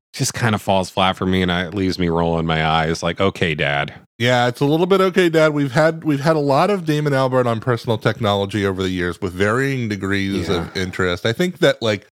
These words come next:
Speaker 2: Humans was probably the closest he got to, like, making some interesting statements about it. I think because Humans was both reactive to and embracing of the connectivity that you can get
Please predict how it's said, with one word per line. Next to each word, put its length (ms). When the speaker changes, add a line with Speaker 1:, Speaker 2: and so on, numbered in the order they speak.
Speaker 2:
Humans 420
was 140
probably 260
the 100
closest 380
he 80
got 400
to, 220
like, 300
making 380
some 160
interesting 460
statements 420
about 300
it. 200
I 80
think 240
because 420
Humans 640
was 640
both 560
reactive 580
to 260
and 100
embracing 680
of 480
the 220
connectivity 920
that 120
you 80
can 220
get 240